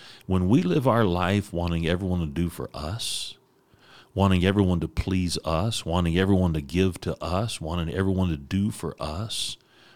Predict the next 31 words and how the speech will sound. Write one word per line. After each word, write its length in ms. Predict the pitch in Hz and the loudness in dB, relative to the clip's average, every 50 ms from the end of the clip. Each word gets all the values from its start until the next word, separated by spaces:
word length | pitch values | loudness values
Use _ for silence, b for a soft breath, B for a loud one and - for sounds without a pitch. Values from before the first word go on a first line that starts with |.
| b _ | b _
we're 80 | - 147 | -4 -2
never 240 | 175 180 143 113 87 | -2 0 0 0 0
gonna 160 | 82 76 71 | -2 -2 -4
go 160 | 73 73 73 | -4 -6 -6
anywhere. 540 | 69 69 65 67 71 76 92 117 127 123 - _ _ _ _ _ _ _ _ _ _ _ _ _ b b b b b b b b b b b b _ | -6 -6 -6 -6 -4 -4 -4 -4 -6 -8 -12 _ _ _ _ _ _ _ _ _ _ _ _ _ b b b b b b b b b b b b _
The 140 | - 117 120 | 2 4 4
ministry 400 | 127 147 170 170 - - - 135 | 6 6 6 4 4 4 4 4
of 120 | 117 92 | 4 4
God's 340 | 90 92 90 87 87 80 - | 2 2 2 2 2 0 0
never 180 | - 85 78 82 | -2 -2 0 0
gonna 160 | 80 82 78 | 0 -2 -2
flourish. 460 | 76 - - 87 87 90 107 117 - | -4 -4 -2 2 2 4 2 2 2
The 80 | - 123 | 0 0
ministry 400 | 131 160 185 156 - - 110 95 | 2 2 0 0 0 0 0 0
of 80 | 82 | 0
God 260 | 78 - 82 85 85 80 | 0 -2 -2 0 0 0
is 140 | 76 71 | -2 -2
never 240 | 85 85 82 78 80 | -2 -2 -2 0 -2
gonna 280 | 76 85 80 78 73 73 B B B B B B B - | 0 -2 -2 -2 -4 -6 B B B B B B B -2
go 220 | - 95 92 - - | 0 2 2 0 0
on 360 | - 85 90 85 90 98 107 101 | -2 -2 0 0 2 2 2 2
and, 200 | 92 85 82 - | 2 0 0 -2
and 200 | 78 82 82 73 | -4 -6 -2 2
do 140 | 82 104 | 2 2
something 500 | 98 - - 101 95 90 - 87 85 82 | 4 2 0 0 -2 -2 -2 -4 -4 -4
great 440 | 78 - 85 85 87 95 113 120 117 B B B B B B _ _ _ _ _ _ - | -6 -2 0 2 4 4 4 2 -2 B B B B B B _ _ _ _ _ _ -6
because 560 | 98 107 117 117 - 135 131 127 117 - - - - | -4 -4 -2 0 0 2 2 2 2 0 -4 -4 -4
it's 180 | 127 120 - | -4 -2 -2
all 160 | 123 120 135 131 | -2 0 0 0
about 260 | 127 123 117 123 127 | 0 0 0 0 0
us. 600 | 139 175 156 - - - - - - - - | -2 -4 -4 -8 -10 -10 -10 -10 -10 -10 -12